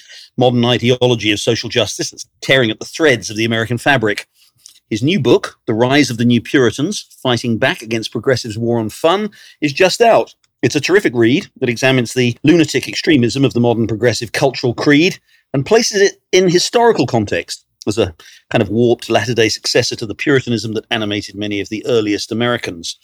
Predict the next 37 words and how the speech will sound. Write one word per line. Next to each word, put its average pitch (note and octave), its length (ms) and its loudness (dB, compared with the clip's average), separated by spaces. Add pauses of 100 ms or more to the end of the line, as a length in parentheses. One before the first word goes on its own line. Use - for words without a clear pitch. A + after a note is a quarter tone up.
(140)
"It E3 120 6
is G3 140 4
an E3 80 0
ideology," F3+ 580 2
he A#2+ 120 -6
says, C#3+ 260 2
and E3+ 100 -2
I B2 100 -2
quote - 440 2
from C3 160 -2
the B2+ 60 2
book, F#3+ 360 2 (300)
"that E3+ 220 2
emphasizes A3 640 0
political F3 340 0
utility D3+ 640 -4
over C3 180 0
personal C3+ 520 -2
pleasure. C3+ 500 -2 (520)
From B2 120 -2
the A#2 80 0
comedy F3+ 340 0
you C#3+ 140 2
enjoy C3+ 420 2
to C3+ 80 -6
the C3 80 -6
sports - 440 -4
you B2 80 -6
watch A#2 320 0
to - 100 -10
the A2 80 -12
sex - 400 -8
you B2 140 -6
have, D3 420 2 (420)
or G2 140 -4
increasingly G2 500 -4
don't, C3+ 440 0